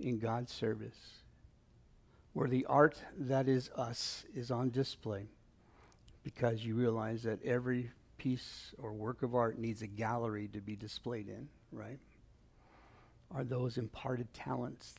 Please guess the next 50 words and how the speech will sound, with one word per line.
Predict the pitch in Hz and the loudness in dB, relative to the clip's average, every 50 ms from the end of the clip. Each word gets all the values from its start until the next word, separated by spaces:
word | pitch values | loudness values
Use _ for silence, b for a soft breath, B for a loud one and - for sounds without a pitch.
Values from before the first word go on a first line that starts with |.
| - - | -8 -6
that | 135 139 131 | -6 -6 -4
God | 117 123 117 117 113 | -4 -4 -4 -4 -2
has | 123 123 123 | -4 -4 -2
given | 127 127 147 160 - 143 120 | 2 2 2 2 2 -2 -6
us. | 117 - | -6 -8
Scripture | - - - - 127 - - 123 | -10 -4 0 0 0 0 0 -4
tells | - - - 120 127 131 123 123 | -2 0 2 2 4 2 2 0
us | 120 - | -2 -2
in | - 117 | -4 -4
First | - - 127 123 - - | -2 -2 -2 -2 -2 -4
Corinthians | - - 127 127 123 - 131 127 117 - | -4 -2 0 0 0 0 -2 -2 -2 -2
twelve | - - 135 123 123 120 | -2 0 2 2 2 0
seven | - - 156 151 151 143 135 127 117 | 2 6 8 8 8 8 6 4 4
that | 117 120 113 - - B B B B B B B B B B B | 2 2 0 0 -4 B B B B B B B B B B B
spiritual | - - - - 170 160 160 156 - 156 139 139 | -8 -4 4 10 10 10 10 10 8 4 2 2
gift | 127 123 123 139 151 151 139 - - | 2 4 6 8 8 8 8 4 2
is | 135 123 120 | 0 2 4
given | 120 131 143 131 139 127 | 6 6 8 8 8 6
to | - 151 - | 4 2 2
each | - 160 165 - - | 2 2 2 4 4
of | 147 117 120 | 4 6 4
us | 117 113 - | 4 4 2
so | - 135 120 | 0 0 2
that | 117 123 110 | 2 2 0
we | 127 127 | 0 -2
can | - - 139 131 | -2 0 -2 0
help | 113 143 160 165 - - | 0 0 -2 -2 -4 -6
each | 131 - - - | -8 -8 -8 -12
other. | 147 147 170 - - - - - - b b b b b b b b b | -12 -12 -14 -18 -20 -20 -20 -20 -20 b b b b b b b b b
It's | - 131 - | 0 2 4
the | - 147 - | 6 6 8
only | - 147 151 156 151 151 147 143 139 - | 10 10 10 12 12 10 10 8 6 6
and | 139 131 131 127 | 4 4 4 6
one | 127 143 151 156 147 139 | 8 8 8 8 8 6
Spirit | - - - - 156 143 135 127 | 4 -2 -2 4 6 6 6 6
who | 131 131 | 4 2
distributes | 123 123 120 - - - 139 127 123 127 113 - | 2 0 -2 -2 0 2 2 4 4 2 0 2
all | 127 143 143 156 | 4 6 6 6
these | 165 151 127 110 - | 6 4 2 2 2
gifts, | - 123 113 127 - - | 0 0 0 0 -2 -4
and | 131 113 110 | -4 -2 -2
he | 120 120 123 | 0 0 0
alone | 123 120 123 123 131 131 127 117 | 2 4 4 6 6 6 4 4
decides | 127 120 - - 139 135 143 139 131 117 131 | 2 0 2 4 4 4 4 4 0 0 0
which | 117 127 131 - - | 0 0 0 0 -2
gift | - 131 123 123 - - | -2 -2 -2 -2 -4 -4
each | 120 123 123 - - | -4 -4 -4 -4 -4
person | - 123 120 123 - - 135 127 131 131 | -4 -2 -2 -2 -4 -4 -4 -4 -4 -6
should | - - - 151 131 | -8 -10 -8 -8 -6
have. | 147 - 196 165 | -6 -6 -8 -10